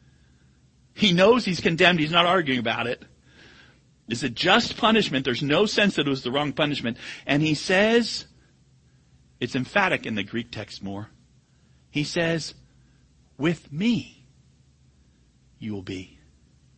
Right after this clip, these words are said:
in paradise."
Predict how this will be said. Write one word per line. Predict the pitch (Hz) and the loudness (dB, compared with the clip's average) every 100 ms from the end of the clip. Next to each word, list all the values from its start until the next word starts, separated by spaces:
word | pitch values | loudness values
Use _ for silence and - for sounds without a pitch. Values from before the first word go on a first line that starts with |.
| _ _ _ _ _ _ _ _ _ _ _ _ _ _ _ _ _ - | _ _ _ _ _ _ _ _ _ _ _ _ _ _ _ _ _ -14
in | 110 | -12
paradise." | 120 - - - - | -12 -12 -14 -18 -20